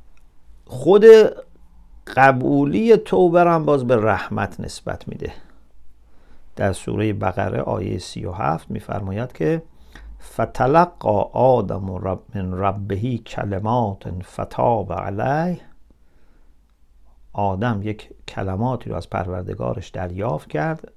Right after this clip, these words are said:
و بعد توبه کرد، به سوی خداوندش رجوع کرد.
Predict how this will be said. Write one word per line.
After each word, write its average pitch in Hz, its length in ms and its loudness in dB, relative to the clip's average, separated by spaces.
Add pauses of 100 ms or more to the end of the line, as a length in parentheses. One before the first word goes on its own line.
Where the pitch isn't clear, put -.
و 107 300 -6
بعد 110 400 -8
توبه 101 340 -6
کرد، 151 480 -10
به - 80 -12
سوی 147 280 -6
خداوندش - 800 -8
رجوع 107 300 -6
کرد. 80 400 -6